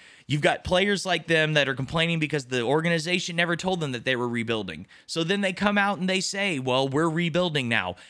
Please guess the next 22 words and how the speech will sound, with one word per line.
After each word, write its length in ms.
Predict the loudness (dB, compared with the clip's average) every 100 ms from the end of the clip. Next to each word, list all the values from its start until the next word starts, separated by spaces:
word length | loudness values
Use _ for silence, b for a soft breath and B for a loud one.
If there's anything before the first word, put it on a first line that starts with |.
| B
And 160 | 0 4
then 120 | 4
you've 180 | 2 2
got 340 | 2 2 0 -6
Patrick 380 | 0 2 2 -4
Kane, 360 | -4 0 0 0
Jonathan 380 | 0 0 0 -2
Toews, 360 | 2 0 0
Duncan 340 | 2 2 2 0
Keith, 460 | 0 0 0 -2 -8 B B 0
and 180 | 2 4
then 140 | 2
Chicago 600 | -2 -6 -4 0 2 2
Blackhawks 680 | 2 0 0 0 -2 -4 -8 -2
of 160 | -2 0
old 560 | 2 4 4 0 -4 -8 -12 -2
all 260 | 0 2
coming 340 | 0 -2 -2 2
out 140 | 0
and 80 | 0
complaining, 640 | -6 -4 0 0 0 0
saying, 560 | -2 -4 -2 -2 -2